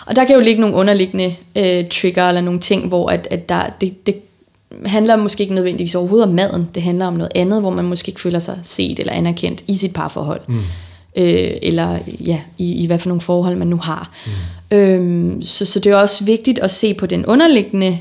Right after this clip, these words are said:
Speaker 1: øhm, hvad kan man sige, den, den underliggende problematik, der måske kan ligge.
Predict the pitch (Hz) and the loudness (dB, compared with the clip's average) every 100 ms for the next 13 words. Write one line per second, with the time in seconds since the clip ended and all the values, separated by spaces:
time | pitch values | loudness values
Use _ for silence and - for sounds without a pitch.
0 | - - 196 185 180 185 180 180 170 - | -4 -2 0 0 -2 -4 -4 -6 -8 -18
1 | _ _ - - - _ _ - 180 185 | _ _ -20 -20 -20 _ _ -8 -6 -4
2 | 185 180 190 190 190 185 190 226 262 240 | -4 -2 -4 -4 -2 -2 -2 2 2 4
3 | 202 202 202 185 180 190 185 180 175 196 | 2 0 -2 -2 -4 -6 -4 -4 -2 -4
4 | - 185 175 - - 190 170 175 170 | -4 -4 -2 -4 -6 -6 -4 -4 -6